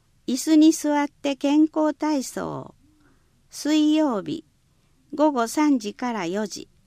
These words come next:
二十人。椅子に座っての筋力強化。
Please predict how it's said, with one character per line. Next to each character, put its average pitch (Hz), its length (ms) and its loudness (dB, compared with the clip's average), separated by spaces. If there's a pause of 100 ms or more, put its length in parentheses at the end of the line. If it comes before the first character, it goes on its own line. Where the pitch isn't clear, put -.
(640)
二 269 180 2
十 302 300 0
人。 156 380 -4 (1120)
椅 233 100 -6
子 285 160 0
に 294 140 4
座 294 260 -2
っ 294 60 -2
て 269 240 -6
の 202 260 -4
筋 294 260 4
力 294 340 0
強 262 300 -2
化。 - 260 -18